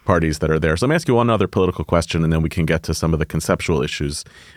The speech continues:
um, which is that there are a lot of organizations that have been working in this country for decades to try to change the status quo around religion and state, around the acceptance of non-Orthodox streams, around L G B T Q rights.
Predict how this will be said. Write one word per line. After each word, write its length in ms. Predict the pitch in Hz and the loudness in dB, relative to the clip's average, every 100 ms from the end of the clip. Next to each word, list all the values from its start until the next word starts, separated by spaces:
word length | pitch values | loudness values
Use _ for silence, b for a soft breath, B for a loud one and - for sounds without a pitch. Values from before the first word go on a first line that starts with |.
| B | B
um, 240 | 92 69 | 0 2
which 200 | 98 - | 0 2
is 200 | 107 92 | 0 2
that 240 | 104 101 - | 2 0 0
there 200 | 101 110 | 0 2
are 140 | 127 104 | 4 4
a 60 | |
lot 180 | 90 107 | 4 2
of 80 | 95 | 2
organizations 720 | 87 82 80 85 - 82 78 | 0 0 0 -2 0 -2 0
that 100 | 82 | -2
have 80 | 80 | 0
been 160 | 80 | 0
working 480 | 80 82 82 82 78 - | 0 0 0 0 0 -4
in 120 | 87 80 | -2 0
this 140 | 78 | 0
country 320 | - 82 - | -2 -4 -2
for 140 | 78 80 | -4 -2
decades 640 | 90 104 - 60 - - b b b b | -2 0 -2 -4 -6 -12 b b b b
to 100 | - | -8
try 180 | - 90 | 0 0
to 100 | 80 | 0
change 340 | - 85 85 | 0 0 0
the 60 | 80 | -4
status 340 | - 82 80 | -2 -2 -2
quo 320 | - 82 78 | -2 -2 0
around 260 | 64 76 78 | 0 -2 -2
religion 320 | 73 73 71 | -2 -4 -4
and 120 | 69 76 | -6 -6
state, 400 | - 110 92 - | 0 0 0 -2
around 320 | 80 78 78 76 | -2 0 0 0
the 100 | 71 | -2
acceptance 520 | - 80 - 78 76 | -2 -4 -2 -4 -2
of 160 | 65 76 | -4 -2
non-Orthodox 760 | 76 76 - 73 - 62 - | -2 -2 -4 -4 -4 -6 -6
streams, 560 | - 98 101 90 80 78 | -6 -2 0 0 0 -2
around 320 | 60 71 69 | -4 -4 -4
L 120 | 69 | -4
G 100 | 73 | -4
B 120 | 69 73 | -6 -6
T 160 | 73 | -8
Q 200 | 78 73 | -6 -4
rights. 380 | 73 80 78 - | -2 -2 -2 -8